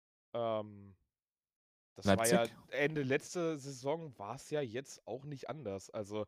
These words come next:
Speaker 2: Ja, aber auch erst, als
Speaker 1: Upamecano
Speaker 2: offiziell wurde mit,
Speaker 1: Ja, das
Speaker 2: mit
Speaker 1: stimmt.
Speaker 2: Bayern. Ja.
Speaker 1: Also irgendwie läuft das nicht so ganz,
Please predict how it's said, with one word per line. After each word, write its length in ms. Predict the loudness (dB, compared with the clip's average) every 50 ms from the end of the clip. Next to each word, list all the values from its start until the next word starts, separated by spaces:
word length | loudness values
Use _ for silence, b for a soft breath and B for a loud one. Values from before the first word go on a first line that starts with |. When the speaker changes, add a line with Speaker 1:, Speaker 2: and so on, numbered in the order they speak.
| 8 10
Speaker 2:
Ja, 80 | 10
aber 140 | 12 12 12
auch 180 | 12 12 10 10
erst, 220 | 8 8 10 10
als 180 | 10 10 12 10
Speaker 1:
Upamecano 60 | 10
Speaker 2:
offiziell 460 | 10 10 8 8 8 8 8 8 10
wurde 260 | 10 8 8 8 8
mit, 120 | 8 8 8
Speaker 1:
Ja, 60 | 8
das 80 | 8 6
Speaker 2:
mit 80 | 4
Speaker 1:
stimmt. 120 | 4 6 8
Speaker 2:
Bayern. 320 | 8 10 10 8 6 4 0 2
Ja. 240 | 6 8 8 8 6 4 -2 _ _ _ _ _ _ _ _ -10
Speaker 1:
Also 260 | -8 -6 -4 -4 -4
irgendwie 220 | -6 -6 -6 -2
läuft 220 | -2 -2 -2 -2 -6
das 140 | -10 -10
nicht 120 | -10 -10 -8
so 80 | -4
ganz, 420 | -2 -2 -2 -2 -4 -12 -16 -18